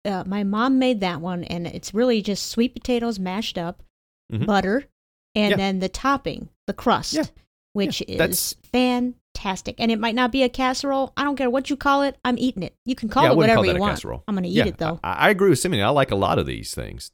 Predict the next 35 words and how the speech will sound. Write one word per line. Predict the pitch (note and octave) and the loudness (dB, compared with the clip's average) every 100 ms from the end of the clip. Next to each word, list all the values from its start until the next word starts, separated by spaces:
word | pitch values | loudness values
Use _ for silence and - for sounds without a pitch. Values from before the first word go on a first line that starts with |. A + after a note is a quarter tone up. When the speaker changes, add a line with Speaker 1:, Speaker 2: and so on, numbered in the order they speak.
| - | -10
Speaker 2:
Squash | - D#3 E3+ - | 0 2 2 2
I'm | B2 | 0
not | G2 | 0
into | F2+ F#2 | 0 -2
'cause | E2+ | -2
I | |
don't | E2+ | -2
like | C#2 - | -4 -8
squash. | - F#2+ E2+ - | -2 0 0 0
Broccoli, | G2+ A#2+ - G#2+ G2+ G2 | 0 2 2 0 0 0
I'd | E2+ | -2
rather | F2 D#2+ | -2 -2
just | C#2+ | -4
eat | E2+ | -6
the | - | -4
broccoli. | F2 F#2+ - C#2 C2 C#2 - | -2 0 -2 -6 -6 -8 -6
But | G#2 | -2
I | D3 | -2
can | A3 - F#3+ F#3+ D3+ | -2 -6 -4 -4 -4
eat, | A#2 C3+ - - | -4 -6 -10 -2
I've | C3 C3+ | -2 0
eaten, | B2 G2+ | -2 -2
like, | G2 F2+ | -2 -2
a | |
bro-, | D2 E2+ E2 | 0 0 0
that's | - - | 0 0
more | E3 | 0
like | G#2+ | 0
a | C#2+ - | -4 -6
soup | - - - B2+ - | -8 -2 2 2 0
kinda | - D#3+ A2 A3+ _ _ _ _ _ _ - | -2 -2 -4 -8 _ _ _ _ _ _ -6
with | G2 | 0
broccoli | C3+ D#3+ E3+ F3 | 0 0 -4 -6
in | - | -6
it. | - | -10